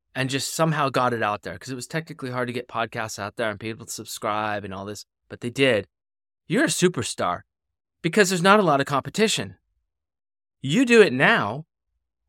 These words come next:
and now I'm using Descript to record this, and it's, it transcribes everything for me when I'm done,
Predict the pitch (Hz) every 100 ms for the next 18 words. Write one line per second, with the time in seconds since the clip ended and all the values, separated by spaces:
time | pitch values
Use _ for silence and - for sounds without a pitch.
0 | - 143 147 156 147 147 143 143 135 120
1 | - 147 143 - - - 120 - 175 170
2 | 151 151 156 - - 120 113 110 - -
3 | - 165 160 - 147 123 113 - 190 175
4 | 151 135 - 139 127 127 117 107 104 135
5 | 139 139 139 135